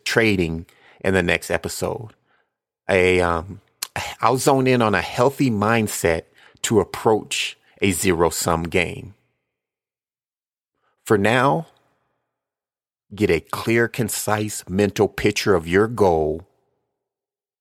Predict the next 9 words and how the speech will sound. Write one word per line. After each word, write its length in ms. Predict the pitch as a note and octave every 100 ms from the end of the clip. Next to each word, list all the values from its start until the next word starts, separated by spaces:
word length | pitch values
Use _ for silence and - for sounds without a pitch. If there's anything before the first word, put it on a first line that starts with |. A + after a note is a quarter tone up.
| _ _ _ _ -
and 140 | F2 -
every 340 | G2 F#2 A2+ A#2
day, 480 | G#2+ E2+ D#2+ F#2+ _ _ _
three 280 | G#2+ G2+ F#2 -
power 520 | - - - B2+ A2+
moves 800 | A2 A#2+ G#2 E2+ D#2+ - - - _ _ _ _ _ _ _ _ _ -
towards 300 | - F2+ E2
that 300 | E2 D#2 -
goal. 420 | F2+ D#2+ F2